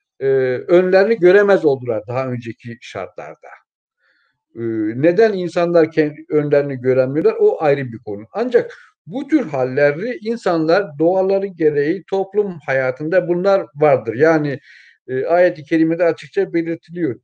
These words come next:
"Tilkel eyyamu nudaviluha beynen nas." Yani insanlar arasında refah günleri, e, ferah, e, günleri, ikbal günleri Cenab-ı Hak tarafından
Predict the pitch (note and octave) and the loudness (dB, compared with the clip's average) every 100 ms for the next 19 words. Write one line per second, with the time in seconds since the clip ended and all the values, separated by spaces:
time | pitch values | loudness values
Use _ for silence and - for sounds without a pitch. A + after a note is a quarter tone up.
0 | - E3+ - D3+ C3+ - D#3 D3+ E3+ D#3 | -18 -20 0 0 0 -2 -4 2 2 2
1 | D#3+ E3+ D#3 D3 E3 D#3 D3+ E3+ F3 F#3 | -2 -6 -4 2 2 2 0 -2 -4 -4
2 | D#3+ D3+ D3+ D#3 D#3+ A#2 - D3 D#3 C3+ | -4 -4 -4 -2 -2 -2 -2 0 0 -2
3 | A#2+ - - _ - E3+ D#3 E3 D#3+ F3 | -8 -12 -20 _ -8 -8 0 0 2 2
4 | E3 - C#3 C3 A#2+ - A#2+ D#3+ F3 - | 2 -2 0 0 0 -8 0 0 0 -8
5 | _ _ B2 D3+ D3+ F#3 - - A2+ A2+ | _ _ 0 0 0 -2 -4 -14 -16 -12
6 | A#2 A2 A2 A#2 E3+ E3+ - B2+ B2+ B2 | -10 -4 -4 -2 -4 -6 -6 -4 -4 -4
7 | C#3+ D3+ E3+ D3+ - A#2+ - A2+ A2+ A#2 | 0 2 2 0 -6 -6 -6 -10 -8 -4
8 | A2 A2 D3 D#3+ - D3+ - - E3+ E3 | -2 -2 -2 -4 -6 -12 -2 4 4 2
9 | B2+ B2+ A#2 C#3 B2 B2 F3 F3 F3+ F3+ | -6 -14 -10 -6 2 2 2 -2 -2 -2
10 | E3 F3 E3+ C#3+ C3+ F3 G3 | -2 -4 -2 -2 -4 -4 -10